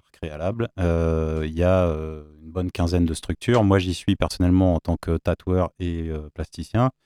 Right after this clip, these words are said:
mais vous allez y trouver aussi, euh, un bijoutier, un bureau d'études thermiques, euh, un éditeur comme, euh, David Demartis des éditions du Murmure, là, qui fait venir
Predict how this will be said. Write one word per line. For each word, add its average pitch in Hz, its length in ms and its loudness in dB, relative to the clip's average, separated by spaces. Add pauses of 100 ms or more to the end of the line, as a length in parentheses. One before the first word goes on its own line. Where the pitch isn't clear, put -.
(340)
mais 90 180 2
vous 82 160 -4
allez 78 120 -4
y 78 60 -6
trouver 85 300 -12
aussi, 92 500 -8
euh, 80 120 -10 (440)
un 80 80 -12
bijoutier, 98 760 0 (440)
un 90 100 -4
bureau 85 240 2
d'études 85 320 -4
thermiques, 98 720 0
euh, 80 640 -6 (520)
un 85 140 -2
éditeur 110 480 0
comme, 82 920 0
euh, 76 400 -14
David 80 280 -6
Demartis 78 460 -8
des 80 220 -8
éditions 80 240 -12
du 78 80 -6
Murmure, 85 340 0
là, 76 100 -6
qui 76 400 -20
fait - 80 -8
venir 80 200 -10